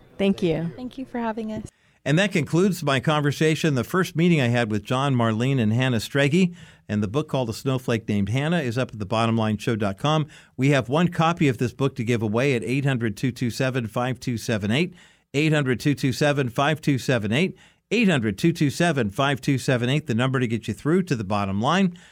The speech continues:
Speaker 3: talking about the sanctity of human life and how important this issue will be on the campaign trail.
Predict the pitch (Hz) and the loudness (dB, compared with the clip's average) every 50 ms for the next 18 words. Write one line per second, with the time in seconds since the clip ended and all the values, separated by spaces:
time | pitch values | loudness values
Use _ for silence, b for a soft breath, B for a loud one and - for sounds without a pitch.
0 | B B B B B - 139 139 131 139 123 120 - - 98 - - 156 175 175 | B B B B B 0 0 0 2 0 0 0 -2 -2 -4 -2 2 2 2 2
1 | 175 160 139 127 107 127 131 127 120 110 107 117 127 147 160 156 - 143 120 113 | 2 2 2 2 2 2 0 0 0 0 -2 0 0 0 0 0 0 0 0 0
2 | 104 101 98 - - 165 170 160 151 143 135 - - - - 131 143 139 - 151 | 0 0 -2 0 0 -2 0 0 0 -2 -2 -4 -6 -6 -2 -2 -2 0 0 -2
3 | 135 127 117 113 120 135 147 - - 127 151 160 160 151 - 156 147 147 147 143 | 0 -2 -2 0 2 0 0 0 0 0 2 2 2 0 0 0 0 0 0 0
4 | 156 143 139 135 131 - - 147 143 120 90 80 76 - | 2 2 2 0 0 0 0 2 2 2 0 -2 -6 -14